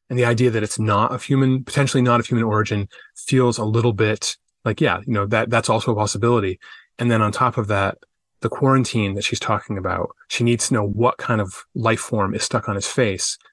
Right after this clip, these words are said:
Again, there's not the, "What do you mean there's alien life?" So I think the implication is very, very subtly,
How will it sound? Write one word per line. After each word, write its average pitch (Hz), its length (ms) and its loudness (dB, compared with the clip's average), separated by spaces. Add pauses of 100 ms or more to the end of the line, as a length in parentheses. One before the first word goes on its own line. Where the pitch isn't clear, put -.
(180)
Again, 120 260 2
there's 110 160 2
not 107 200 2
the, 90 200 -2 (200)
"What 160 160 4
do 175 60 4
you 170 100 6
mean 180 180 6
there's 143 160 2
alien 107 320 0
life?" 90 400 -6 (500)
So 110 260 0 (160)
I - 80 -2
think 160 180 0
the 147 140 2
implication 117 840 0
is 107 220 -8
very, 151 340 4
very 127 160 2
subtly, 110 580 0